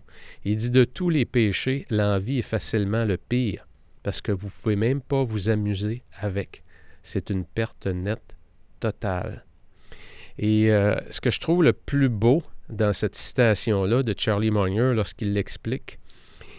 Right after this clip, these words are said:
il dit, « Les personnes les plus heureuses n'ont pas nécessairement tout. Les personnes les plus heureuses apprécient simplement ce qu'elles ont. » C'est tellement beau. C'est tellement beau, c'est rempli de sagesse.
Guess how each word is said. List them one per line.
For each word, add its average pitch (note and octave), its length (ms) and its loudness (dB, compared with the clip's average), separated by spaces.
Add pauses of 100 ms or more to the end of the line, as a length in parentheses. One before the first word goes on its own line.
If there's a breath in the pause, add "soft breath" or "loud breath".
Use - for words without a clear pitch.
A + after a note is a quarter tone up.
(100)
il G#2+ 80 2
dit, « A2+ 120 -2
Les B2+ 140 4
personnes D#3+ 560 2
les G#2+ 100 2
plus B2 380 0
heureuses A2 560 4
n'ont G2 140 0
pas B2 160 -2
nécessairement G2 720 -2 (120)
tout. D#3 200 -4 (1200 loud breath)
Les G2 100 0
personnes B2 580 2
les G2+ 120 2
plus A2 340 0
heureuses G#2+ 540 2
apprécient G2+ 580 -4
simplement G#2+ 800 -2 (720)
ce - 160 -6
qu'elles F2 400 -4
ont. » F2+ 80 -10 (1080)
C'est - 80 -6
tellement A2+ 360 0
beau. F2+ 200 -4 (600 soft breath)
C'est - 260 -8
tellement A#2 440 2
beau, G2+ 240 -2
c'est F#2+ 180 -2
rempli F#2+ 280 -2
de - 60 -8
sagesse. F#2+ 640 -4